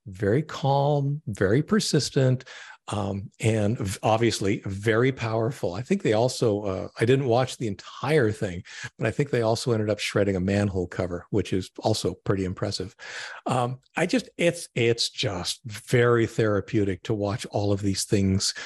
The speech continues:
go in big and come out in pieces. Um, so anyway, uh, that to me,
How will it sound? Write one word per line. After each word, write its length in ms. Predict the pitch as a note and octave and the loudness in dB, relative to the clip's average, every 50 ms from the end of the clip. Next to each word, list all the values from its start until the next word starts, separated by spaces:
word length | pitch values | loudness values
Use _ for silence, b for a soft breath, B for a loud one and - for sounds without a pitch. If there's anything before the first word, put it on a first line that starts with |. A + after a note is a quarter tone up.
| B B B B B - A#2+ | B B B B B -2 2
go 280 | G2 - B2 A#2 C3 - | 4 4 4 4 4 2
in 320 | - C3 B2 A#2+ A#2 G#2+ | 2 2 2 2 2 0
big 420 | F#2+ - A2+ A2 G#2 G#2 G#2+ G2+ - | 0 2 4 4 4 4 4 2 -2
and 160 | G2 F#2 - | -4 -6 -6
come 220 | - - A#2 A2+ | -6 -4 -4 -2
out 180 | G2+ G2+ G#2 G2+ | -2 -2 -2 -2
in 160 | G2 F#2 F#2 | -2 -4 -4
pieces. 600 | - - G2+ F#2 - - F2 E2+ E2 - - - _ _ | -4 -4 -4 -4 -2 -4 -4 -4 -4 -6 -8 -10 _ _
Um, 440 | - G#2+ A2 G#2+ G#2+ G2+ F#2+ G2 G2 - | -2 0 2 2 2 2 0 -2 -2 0
so 140 | - A#3+ C4+ | 2 4 6
anyway, 260 | C#4+ C4+ F3+ E3+ F#3 - _ _ _ | 6 6 6 4 2 0 _ _ _
uh, 260 | - C#3+ D3+ D3+ D#3 D3+ C#3+ | 0 2 2 2 0 -2 -2
that 240 | B2 C#3 F#3 A#3+ B3 - _ _ _ | 0 2 2 2 0 -4 _ _ _
to 100 | - E3+ | 2 2
me, 460 | C#3 C#3+ F3 F3+ D3+ C3 B2+ C#3+ D3 | 4 6 6 6 6 4 4 0 -2